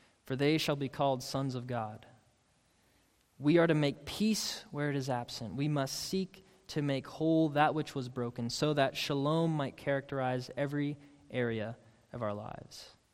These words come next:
And one of the ways this shalom is manifest our lives is through the Lord's Supper.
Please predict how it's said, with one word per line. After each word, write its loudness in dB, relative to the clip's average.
And 2
one 8
of 6
the 8
ways 2
this 0
shalom -2
is -4
manifest -4
our -4
lives -6
is -10
through 0
the 2
Lord's 0
Supper. -6